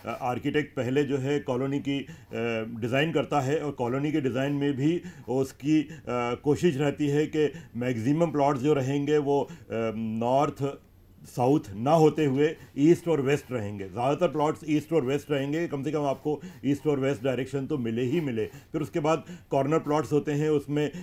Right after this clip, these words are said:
कुछ हो जाता है कि, अ, गौमुखी हैं या शेरमुखी हैं,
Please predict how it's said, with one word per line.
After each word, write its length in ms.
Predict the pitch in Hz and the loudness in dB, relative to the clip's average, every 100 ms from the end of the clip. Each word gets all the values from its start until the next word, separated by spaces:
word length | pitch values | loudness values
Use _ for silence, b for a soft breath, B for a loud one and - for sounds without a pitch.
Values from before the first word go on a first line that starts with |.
| 160 | -4
कुछ 180 | 156 143 | -4 0
हो 100 | 147 | 2
जाता 300 | 139 139 147 | 2 2 0
है 180 | 139 143 | 0 2
कि, 120 | 143 | 2
अ, 100 | 139 B 147 | 0 B -6
गौमुखी 720 | 120 120 110 131 147 143 123 151 | -2 0 2 4 4 2 0 0
हैं 240 | 135 143 | 2 2
या 160 | 147 135 | 2 0
शेरमुखी 520 | - 147 143 139 147 | 4 4 4 0 -2
हैं, 420 | 131 143 147 180 | 0 -2 -6 -12